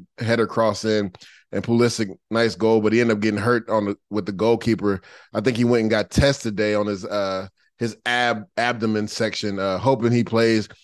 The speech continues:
I saw he put out something on Twitter saying, "Don't worry, he's gonna be there Saturday to play against the Netherlands." So, uh, that, that's good for the U S. But, man,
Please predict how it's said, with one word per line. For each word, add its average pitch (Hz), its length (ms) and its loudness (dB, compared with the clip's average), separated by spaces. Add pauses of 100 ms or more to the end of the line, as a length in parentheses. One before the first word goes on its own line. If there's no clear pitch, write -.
(160)
I 101 80 -4
saw 127 240 4
he 120 140 4
put 123 180 0
out 113 280 2 (180)
something 107 360 -4
on 95 100 -2
Twitter 104 300 0
saying, 101 360 0
"Don't 104 140 2
worry, 104 260 2
he's 101 140 -2
gonna 101 160 -2
be 101 140 2
there 101 180 2
Saturday 101 400 0
to 95 80 -2
play 107 220 0
against 98 300 -4
the 101 100 -4
Netherlands." 95 600 0 (360)
So, 110 220 2
uh, 104 240 2
that, 110 260 -2
that's 113 260 0
good 104 240 0
for 101 140 -6
the 95 80 -2
U 95 240 2
S. 95 160 -2
But, 98 240 0 (280)
man, 113 540 0